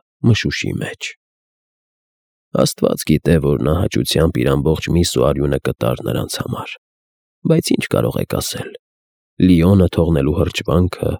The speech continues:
նավի շարժումը, ճամփորդության արբեցումը, մարդ, ազատ ու ձևակերպված մարդ, միայնակ ճամփորդող ու իր կյանքը վաստակող մարդ զգալու հպարտությունը։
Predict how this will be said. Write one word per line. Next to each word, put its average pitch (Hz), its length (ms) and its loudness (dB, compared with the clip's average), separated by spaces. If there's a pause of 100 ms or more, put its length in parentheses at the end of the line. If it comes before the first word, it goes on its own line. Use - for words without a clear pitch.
(320)
նավի 95 280 4
շարժումը, 85 680 0 (440)
ճամփորդության 90 800 0
արբեցումը, 85 760 0 (720)
մարդ, 82 600 0 (500)
ազատ 80 560 0
ու 92 80 0
ձևակերպված 62 1000 -2
մարդ, - 500 -8 (880)
միայնակ 87 680 4
ճամփորդող - 840 -2 (480)
ու 135 80 6
իր 117 160 4
կյանքը 117 420 0
վաստակող 71 720 0
մարդ 78 380 0
զգալու 69 380 -2
հպարտությունը։ - 880 -6